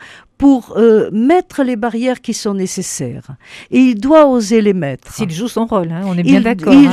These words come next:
Speaker 1: joue,
Speaker 2: donc, euh,
Speaker 1: enfin, il joue. On ne joue pas, comme j'ai dit. On
Speaker 2: Oui,
Speaker 1: ne joue
Speaker 2: attention,
Speaker 1: pas.
Speaker 2: on
Speaker 1: Il
Speaker 2: ne
Speaker 1: ne
Speaker 2: joue
Speaker 1: joue
Speaker 2: pas.
Speaker 1: pas et il n'y a pas de rôle.
Speaker 2: Il exerce
Speaker 1: Il est
Speaker 2: l'autorité.
Speaker 1: simplement conscient de la, de la confiance que le Christ lui fait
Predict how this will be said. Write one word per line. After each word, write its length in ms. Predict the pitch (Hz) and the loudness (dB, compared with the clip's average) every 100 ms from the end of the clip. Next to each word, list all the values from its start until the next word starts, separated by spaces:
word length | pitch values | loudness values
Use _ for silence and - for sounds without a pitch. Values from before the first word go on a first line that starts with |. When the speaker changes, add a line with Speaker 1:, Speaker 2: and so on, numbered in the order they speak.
| 254 | 2
Speaker 1:
joue, 180 | 330 349 | 4 2
Speaker 2:
donc, 140 | - | 2
euh, 80 | 175 - | -6 -6
Speaker 1:
enfin, 160 | 233 262 | -2 0
il 100 | 247 | 0
joue. 220 | 226 214 | -2 -4
On 120 | - 240 | -2 0
ne 160 | 262 | 0
joue 160 | 220 294 | 0 -2
pas, 280 | 311 320 254 | 2 0 0
comme 160 | 202 | -6
j'ai 140 | 185 196 | -6 -6
dit. 240 | 185 185 214 | -6 -10 -4
On 80 | |
Speaker 2:
Oui, 100 | 226 233 | 0 0
Speaker 1:
ne 40 | |
joue 180 | 214 320 | 2 0
Speaker 2:
attention, 160 | - 339 | 2 0
Speaker 1:
pas. 180 | 196 - | 0 -2
Speaker 2:
on 60 | |
Speaker 1:
Il 80 | 226 | 0
Speaker 2:
ne 60 | 254 | 2
Speaker 1:
ne 120 | 285 | 2
Speaker 2:
joue 40 | 359 | 2
Speaker 1:
joue 140 | 359 | 4
Speaker 2:
pas. 120 | 320 185 | 2 4
Speaker 1:
pas 220 | 349 381 | 0 2
et 60 | 262 | 0
il 120 | 247 | 0
n'y 80 | 254 | 0
a 60 | |
pas 240 | 247 - 339 | -2 2 2
de 100 | 277 | 2
rôle. 460 | 214 175 151 143 - _ | -2 -2 -2 -8 -16 _
Speaker 2:
Il 140 | 196 196 | -10 -8
exerce 320 | 196 226 247 | -6 -4 0
Speaker 1:
Il 40 | 269 | 2
est 80 | |
Speaker 2:
l'autorité. 240 | 262 294 269 | 4 2 2
Speaker 1:
simplement 800 | 370 349 - 302 254 208 170 - _ - | 2 2 2 0 0 -2 -4 -10 _ -2
conscient 680 | 349 339 - 269 254 269 311 _ _ _ _ | 0 0 -2 -2 -2 -4 -12 _ _ _ _
de 140 | 196 247 | -6 -2
la, 480 | 240 226 208 - 185 | 0 0 -2 -4 -6
de 140 | 190 | -4
la 120 | 208 | -2
confiance 680 | 202 349 370 - 294 254 - | -2 -2 -2 -2 -4 -2 -6
que 100 | - | -6
le 140 | 214 202 | -4 -4
Christ 440 | - 320 330 - 247 | -4 -4 -4 -4 -6
lui 160 | 226 | -6
fait 400 | 226 - 247 285 | -6 -6 -8 -8